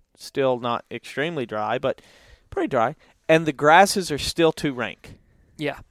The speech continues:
Speaker 2: that's not
Speaker 1: Like,
Speaker 2: good.
Speaker 1: if you're a quail, it was too rank.
Speaker 2: Yeah.
Speaker 1: And it's like, it, that's how far off we've come across much of the landscape in the, in, in America, is even though we're in a native, a native ecosystem,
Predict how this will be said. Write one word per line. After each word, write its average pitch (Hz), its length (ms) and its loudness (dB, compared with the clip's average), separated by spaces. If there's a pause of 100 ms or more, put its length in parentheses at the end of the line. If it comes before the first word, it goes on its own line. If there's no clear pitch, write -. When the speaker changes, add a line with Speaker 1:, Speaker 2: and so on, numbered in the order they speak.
(240)
Speaker 2:
that's 156 180 -8
not 156 140 -6
Speaker 1:
Like, 139 180 0
Speaker 2:
good. - 100 -4
Speaker 1:
if 147 120 -4
you're 185 100 4
a 165 40 2
quail, 185 600 4
it 151 80 2
was 127 160 -6
too 170 180 -2
rank. 123 360 -6 (100)
Speaker 2:
Yeah. 139 180 -6 (380)
Speaker 1:
And 156 100 4
it's 160 140 -2
like, 139 220 2 (1120)
it, - 120 -14 (400)
that's 160 260 2
how 175 340 4
far 147 560 4
off 123 360 -2
we've 123 200 -6
come 139 340 -4
across 113 440 -2
much 123 320 -4
of 127 80 -8
the 113 80 -8
landscape 113 720 -6
in 113 160 -12
the, 107 220 -10
in, 120 400 -14 (200)
in 120 220 -10
America, 113 640 -6
is 113 300 -8 (720)
even 190 200 -2
though 190 140 4
we're 170 180 2
in 185 80 -2
a 151 80 2
native, 165 760 0 (280)
a 147 120 6
native 151 720 2
ecosystem, 127 760 -2